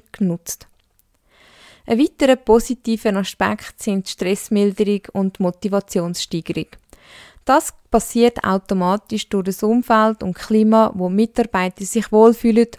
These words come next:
und sie gerne Zeit verbringen. Die Grenzen zwischen Privat- und Arbeitsleben, Kollegen und Freunden sowie Arbeits- und Freizeitaktivitäten sind hier verschwommen. Durch die effektiv genutzte Zeit wird mehr Freude am Schaffen ermöglicht.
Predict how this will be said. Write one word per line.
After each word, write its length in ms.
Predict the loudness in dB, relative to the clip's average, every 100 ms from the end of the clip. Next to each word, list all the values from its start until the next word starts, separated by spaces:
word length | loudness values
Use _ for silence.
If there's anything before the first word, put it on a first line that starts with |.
| -4
und 200 | -2 -2
sie 120 | -4
gerne 260 | -4 -4
Zeit 260 | -6 -10 -8
verbringen. 480 | -8 -6 -6 -8 -12 _ _ _ -20 -20 _
Die 40 | -2
Grenzen 480 | 0 0 -2 -6 -4
zwischen 360 | -2 -2 -6 -4
Privat- 580 | -4 0 2 2 0 -4
und 160 | -4
Arbeitsleben, 960 | 0 -2 -2 -6 -2 -2 0 -2 -4 _
Kollegen 580 | 0 4 4 4 -2 -6 -10
und 160 | -8
Freunden 420 | 0 2 2 0
sowie 320 | -2 -4 -4 -2
Arbeits- 500 | 4 4 4 -4 -4
und 200 | -10 -10
Freizeitaktivitäten 1500 | -4 -4 -4 -6 -4 -2 -2 -4 -8 -4 -2 -4 -4 -6 -6 -8
sind 220 | -6 -6
hier 200 | -4 -6
verschwommen. 640 | -4 -6 -2 -4 -4 -10 -18 _ _ -20 -20 -20 -20 _ 0
Durch 180 | 2 2
die 100 | 0
effektiv 600 | 0 0 -6 -6 -6 -4
genutzte 500 | -2 -2 -2 -12 -12
Zeit 380 | -4 -4 -2 -4
wird 180 | -4
mehr 220 | -2 0 0
Freude 360 | 0 -2 -4
am 100 | -10
Schaffen 420 | -6 -6 -4 -2
ermöglicht. 500 | 0 -2 -4 -8 -14